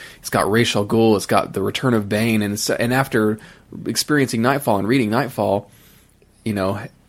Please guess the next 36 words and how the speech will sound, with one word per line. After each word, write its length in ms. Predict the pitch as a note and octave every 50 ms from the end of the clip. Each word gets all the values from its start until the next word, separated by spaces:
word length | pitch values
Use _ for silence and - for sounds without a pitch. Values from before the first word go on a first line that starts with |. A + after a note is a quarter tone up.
| _ _ _ _ _ -
and 100 | B2 A#2+
I 60 | A#2+
didn't 180 | B2+ C3 A#2+ B2+
really 160 | B2 A#2+ A2+
know 120 | A2+ A#2+
what 120 | A#2 A2 F2
Legacy 280 | A2 G#2+ A2 - -
was 140 | G#2+ G2+ G2
about, 500 | G#2+ G2 - B2+ C#3+ C#3+ B2+ A#2 - -
reading 320 | A2+ A#2+ C3 D#3 E3+ D3+ C3+
it 100 | C3 A#2
for 60 | B2+
the 120 | G#2+ A2
first 260 | - - G#2+ G#2+ -
time, 180 | - D3+ D3 C#3+
it's 120 | B2+ -
like, 160 | A2+ G2 - -
"Oh 220 | - D3+ E3+ F#3 F3+
my 180 | D#3+ D3 C#3+
gosh, 300 | C#3 D3+ F3 F#3 F#3+ F3+ E3+
it's 140 | D#3 - -
like 180 | D3+ D3 C#3+ -
the 120 | C3 A#2
sequel 380 | - - E3+ F3 F3 D#3+ D#3 C#3+
to 60 | C#3
Nightfall. 440 | C#3 D#3 F#3 G3 F#3 E3+ - A#2+ A#2+
I 60 | C3
didn't 120 | F3+ F#3+ F#3+
even 260 | E3+ D#3 E3 F3+ G3
know 320 | G#3+ A#3 A#3+ A#3 G3+ F3 C3+
it." 120 | A#2+ -
And, 120 | F#2+ A#2+
you 60 | A#2+ A2+
know, 60 | A2
'cause 220 | - - C3+ B2 A#2+
it, 180 | A2+ - -